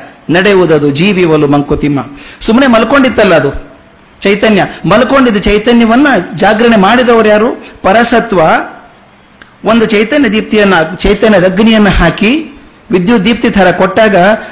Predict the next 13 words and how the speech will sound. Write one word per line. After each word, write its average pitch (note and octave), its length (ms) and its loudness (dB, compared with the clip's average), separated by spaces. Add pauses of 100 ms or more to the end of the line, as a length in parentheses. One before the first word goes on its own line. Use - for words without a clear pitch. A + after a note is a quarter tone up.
ಅದು F3+ 300 2
ನಿದ್ರಿಸ್ತಕ್ಕಂಥ G3+ 840 0
ಒಂದು D#3 640 -2
ಚೈತನ್ಯ B3 460 0 (420)
ಜೀವಿವಲು E3+ 540 2
ನಡೆಯುವುದದು D#3+ 580 2
ಮಂಕುತಿಮ್ಮ, C#3+ 500 -2 (540)
ಜೀವದ E3+ 200 0
ನಡೆಯೋಕ್ E3 360 -2
ಶುರು D3 180 -4
ಮಾಡಿತು C3 320 -6
ಅಂತ. B2+ 180 -6 (1200)
ಜಡ A#3 180 2